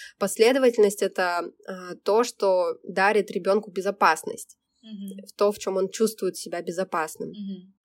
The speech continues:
Speaker 1: Давай, наверное, расскажем, какие книги мы читали с нашими детьми, что понравилось нашим детям, что понравилось нам.
Speaker 2: Ой, ну знаешь, если честно, <laughs> я тут, э, прости господи, у меня одна книжка <laughs> про садик,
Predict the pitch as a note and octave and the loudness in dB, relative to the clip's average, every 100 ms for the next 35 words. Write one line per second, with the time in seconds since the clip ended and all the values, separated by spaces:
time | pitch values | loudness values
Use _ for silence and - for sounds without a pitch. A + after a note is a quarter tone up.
0 | _ F#3 G#3 B3+ A#3 A3+ G3+ G3 - A3 | _ -4 0 2 2 2 2 0 2 4
1 | G#4 F4 G3 G3+ G3 A3 G3+ G#3 G3 F3+ | 4 2 -2 -4 -4 -2 -2 -2 -4 -4
2 | F3+ F3+ - F#3 F3 - F#3 - F#3+ F3+ | -6 -6 -6 -6 -6 -8 -8 -6 -8 -8
3 | F#3 - A3+ E4+ - - G3+ F3+ F3+ G3 | -8 -4 -2 -2 -6 -2 -2 0 -2 -4
4 | F#3+ F3 F3 - A#3 - C4 A#3+ A#3 G3 | -2 -4 -4 -4 -4 -2 2 4 4 0
5 | G3+ F#3+ G3 F3+ E3+ E3 E3+ - G#3 C4+ | -6 -6 -8 -6 -6 -8 -8 -4 -2 -2
6 | C#4 _ _ A3 G3+ G3+ G#3 B3+ D4+ C4 | -10 _ _ -6 -4 -6 -8 -6 -6 -8
7 | - - B3+ B3+ A#3+ G3+ F#3 - G3+ - | -10 -4 -4 -4 -6 -4 -6 -6 -4 0
8 | - - - - - - - A3 G#3+ G#3+ | -2 -2 -6 -8 -10 -12 -12 -8 -6 -6
9 | G3 E3+ G3 F#3+ F#3 F3 - - - B3 | -6 -4 -2 -2 -4 -6 -10 -16 -8 -8
10 | B3 A3+ B3 A3+ G#3 G#3+ G#3 G#3 G#3+ G#3+ | -6 -2 -2 -2 -8 -6 -2 -2 0 -2
11 | - C#4 - - - - - F4 - - | -2 -6 -2 -2 -2 -2 -2 -2 -8 -14
12 | - E4 - - A3 A#3+ C4 C#4 B3+ | -4 -2 -2 -2 0 4 4 2 -6